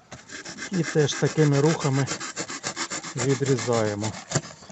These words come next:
І ще у нас отут от залишилось. Ось. І оце, якщо щось не так пішло, то можна підрівняти. Щоб далі змонтувати пінопласт, треба,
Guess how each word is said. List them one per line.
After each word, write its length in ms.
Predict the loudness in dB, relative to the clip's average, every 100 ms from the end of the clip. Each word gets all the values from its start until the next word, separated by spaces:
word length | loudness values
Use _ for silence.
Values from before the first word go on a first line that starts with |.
| -8
І 120 | -2 -2
ще 240 | 0 0
у 100 | 0
нас 220 | 0 -4
отут 240 | -6 -8 -12
от 120 | -12 -8
залишилось. 640 | -8 -8 -6 -2 -2 -6 -12 -20 -20 -16 -16 -14 -8 -8 -8 -14 -14 -14 -14 -14 -12 -14 -16 -14 -14 -12 -12 -12 -12 -12 -12 -16 -16 -18 -16 -16 -10 -10 -10 -6 -6
Ось. 200 | -6 -10 -12 0 0 0 -6 0
І 140 | 2
оце, 300 | 2 2 0 0 -6 -8 -6 -6 -6 0
якщо 380 | 0 2 2 0 -2 -8 -10
щось 380 | -4 -2 -2 -6 -14 -16 -4
не 120 | 0 2
так 220 | 2 0 -2
пішло, 300 | -6 -4 -4
то 140 | 0
можна 280 | 0 2 0
підрівняти. 680 | -2 -4 -4 -4 -4 -6 -8 -12 -12 -16 -16 -18 -20 _ -20 -18 -18 _ _ -8
Щоб 260 | -4 -4 0
далі 340 | 2 4 4 0
змонтувати 640 | 0 2 2 2 2 2 0
пінопласт, 720 | 0 0 0 2 2 2 0
треба, 460 | 0 2 4 2